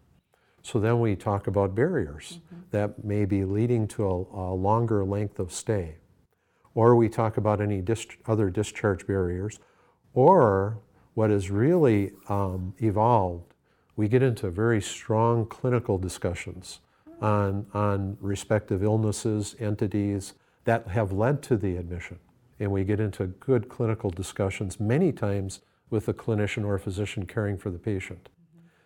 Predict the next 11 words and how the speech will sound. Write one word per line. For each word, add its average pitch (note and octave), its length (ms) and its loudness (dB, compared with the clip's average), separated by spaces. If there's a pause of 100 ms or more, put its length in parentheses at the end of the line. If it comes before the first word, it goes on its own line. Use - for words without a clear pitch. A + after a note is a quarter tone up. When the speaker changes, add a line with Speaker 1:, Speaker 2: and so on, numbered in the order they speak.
(240)
Speaker 1:
That C#3 260 2
seems - 560 0
to A2+ 160 0
have G#2 140 0
added G#2 480 0
significant G#2 800 0
value, G2+ 540 0 (580)
uh, G2 260 0
to A2+ 160 0
the G2+ 100 0
huddles. E2+ 500 -4